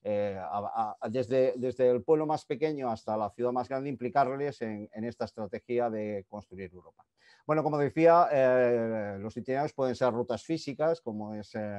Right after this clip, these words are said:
el Camino de Santiago, o pueden ser redes, eh, de, de destinos, en, eh, como es el caso de, de, de nuestro itinerario, que está conformado actualmente por ciento cincuenta y un destinos de arte rupestre, es decir,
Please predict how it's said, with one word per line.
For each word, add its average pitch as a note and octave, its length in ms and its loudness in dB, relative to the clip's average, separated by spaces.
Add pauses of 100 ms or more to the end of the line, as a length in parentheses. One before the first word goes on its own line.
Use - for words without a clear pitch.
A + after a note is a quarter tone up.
el G#2 160 -10
Camino G2+ 280 -14
de A2 80 -12
Santiago, D3+ 560 0 (240)
o E3 140 6
pueden D3+ 240 6
ser D#3+ 200 8
redes, C3+ 640 2
eh, A2 360 -8
de, G#2 460 -8
de G#2+ 120 -8
destinos, D3 720 0 (320)
en, A2 300 -4
eh, A2 200 -6
como A#2 180 -6
es A2+ 80 -2
el A#2 100 0
caso C3 320 -2
de, G#2+ 380 -4
de, G#2 140 -8
de F#2+ 400 -12
nuestro G#2 220 -12
itinerario, C3+ 640 2
que - 60 -6
está A#2 180 -6
conformado A2+ 480 -2
actualmente A#2 520 -4
por A2 200 -6
ciento A#2+ 320 -6
cincuenta A#2 520 -2
y A#2+ 80 -4
un D#3+ 140 -4
destinos C3+ 580 -8
de A#2 120 -4
arte G#2 240 -6
rupestre, D#3 420 -4
es B2+ 80 -2
decir, C#3+ 380 -4